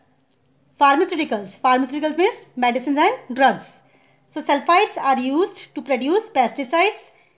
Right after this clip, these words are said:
leather, dyes and pharmaceuticals. Now let us discuss the last mineral group, that is metals. The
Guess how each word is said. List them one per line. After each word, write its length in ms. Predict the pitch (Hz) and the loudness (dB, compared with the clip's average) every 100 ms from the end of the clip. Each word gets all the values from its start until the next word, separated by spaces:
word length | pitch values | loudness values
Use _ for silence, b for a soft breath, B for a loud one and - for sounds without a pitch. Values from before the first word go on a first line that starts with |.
| b | b
leather, 480 | 240 240 233 294 392 440 - _ - | -2 0 2 2 2 -2 -12 _ -8
dyes 500 | 214 240 294 440 - _ _ _ | 0 2 2 -2 -6 _ _ _
and 260 | 254 277 466 - _ _ - | 0 2 0 -6 _ _ 2
pharmaceuticals. 880 | 269 269 269 254 233 202 - - - _ _ _ _ - | 2 2 -4 -8 -10 -12 -12 -14 -14 _ _ _ _ 0
Now 180 | 269 | 0
let 220 | 240 285 415 | 2 0 -2
us 100 | 370 | -4
discuss 460 | - 359 320 339 - _ _ _ _ _ | -4 0 0 -2 -10 _ _ _ _ _
the 140 | 247 | -8
last 340 | 247 277 370 330 | 2 4 4 2
mineral 260 | 277 277 | -2 -2
group, 280 | 269 370 - | -4 -6 -6
that 200 | 247 208 | -10 -6
is 300 | 330 453 - - _ - | -6 -6 -10 -18 _ -6
metals. 600 | 254 226 196 - - - _ _ _ _ _ _ _ | -4 -4 -10 -20 -20 -20 _ _ _ _ _ _ _
The 140 | 233 | -2